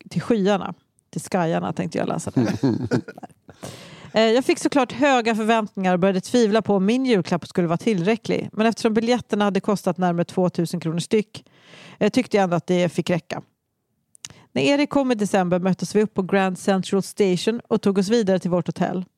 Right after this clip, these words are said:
Ganska snabbt gick det upp för mig att Erik inte alls var så intresserad av att se Manhattan, då han suckade åt planerna jag hade gjort för veckan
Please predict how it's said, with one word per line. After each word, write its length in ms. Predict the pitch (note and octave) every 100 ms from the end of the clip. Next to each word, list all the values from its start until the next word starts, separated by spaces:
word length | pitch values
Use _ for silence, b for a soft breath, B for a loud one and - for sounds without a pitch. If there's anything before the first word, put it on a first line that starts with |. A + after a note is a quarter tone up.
| B B B B B -
Ganska 280 | A#3+ - C#4+
snabbt 380 | - D4 -
gick 140 | B3 -
det 60 | B3
upp 140 | -
för 120 | -
mig 120 | G3+
att 120 | F3+ -
Erik 280 | G3+ F#3
inte 140 | G3+ -
alls 320 | A#3 A#3+ -
var 100 | F#3+
så 120 | -
intresserad 480 | F#3+ G3+ F#3+ A3 G3
av 60 | F3
att 80 |
se 220 | - B3 A3+
Manhattan, 560 | F#3+ E3+ D#3+ - F3
då 60 | E3+
han 100 | F3
suckade 460 | - A3+ - F#3+ F3+
åt 100 | -
planerna 540 | G3 F3 E3 E3 E3
jag 140 | - F3
hade 180 | E3
gjort 200 | E3 D#3+
för 100 | -
veckan 440 | E3 E3 - -